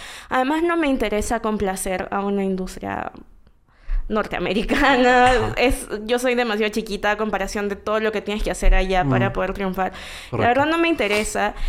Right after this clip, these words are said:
Speaker 1: En, yo quiero, s-, tengo confianza en el público y en la industria hispanohablante y creo que es importante enfocarme en ese ámbito y desarrollarlo, ¿no? En lo posible.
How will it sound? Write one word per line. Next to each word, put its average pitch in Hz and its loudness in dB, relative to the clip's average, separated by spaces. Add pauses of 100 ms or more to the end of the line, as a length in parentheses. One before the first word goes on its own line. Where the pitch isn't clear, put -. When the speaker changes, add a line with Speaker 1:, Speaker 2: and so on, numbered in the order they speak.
(220)
Speaker 1:
En, 214 -2 (540)
yo 240 0
quiero, 262 0
s-, - -10 (280)
tengo 330 2
confianza 220 -2
en 196 -2
el 185 -4
público 220 0
y 202 -2
en 190 -2
la 190 -2
industria 202 -2 (420)
hispanohablante 196 0 (340)
y 226 -2
creo 220 0
que 226 -6
es 226 -4
importante 196 -2 (300)
enfocarme 220 0
en 202 -4
ese 202 0
ámbito 196 -2
y 262 -4
desarrollarlo, 180 -4
¿no? 185 -4
En 233 -2
lo 202 -4
posible. 196 -6